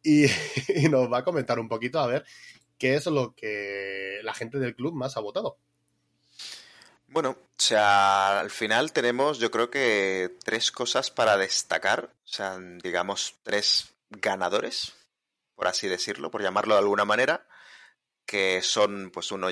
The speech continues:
Speaker 2: que, del que ya hemos hablado har-, harto y tendido, que es el Boon Lake, que fue el más votado de la encuesta. En segundo lugar, el Imperial Steam. Y en tercer lugar, el Cascadia.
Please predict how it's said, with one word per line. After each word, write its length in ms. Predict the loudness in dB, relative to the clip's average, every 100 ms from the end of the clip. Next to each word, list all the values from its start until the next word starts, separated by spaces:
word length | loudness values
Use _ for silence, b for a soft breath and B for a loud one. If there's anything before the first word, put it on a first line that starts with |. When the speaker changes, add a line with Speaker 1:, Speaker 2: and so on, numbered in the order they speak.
| -4
Speaker 2:
que, 160 | -4 -4
del 160 | -4 -4
que 140 | -2
ya 80 | -2
hemos 220 | 0 0
hablado 340 | 4 4 6
har-, 220 | 4 2 -6
harto 220 | -6 -2
y 60 | -2
tendido, 540 | 0 0 0 0 -2
que 80 | -4
es 120 | -10
el 100 | -8
Boon 200 | -6 -4
Lake, 300 | -2 -4 -8 _ _ _ _
que 160 | -14 -12
fue 180 | -4 -2
el 380 | -2 -2 -4 -2
más 240 | -2 -2
votado 460 | 0 2 4 4 4
de 60 | 0
la 60 |
encuesta. 500 | -2 -4 -4 -6 -8 _ _ _ _ _ _ _ _ _ _ _ _ _ -2
En 460 | 0 2 0 -4 0
segundo 680 | 2 2 2 2 2 2
lugar, 540 | 4 6 6 4 0 -2
el 200 | -2 -2
Imperial 520 | -4 -2 2 4 2
Steam. 520 | 0 -2 -4 -6 -14 -18 _ _
Y 260 | -2 2 2
en 380 | 2 0 -6 0
tercer 500 | 2 2 0 -2 0
lugar, 300 | 0 2 2
el 140 | 2
Cascadia. 680 | 0 -2 -2 0 0 -2 -14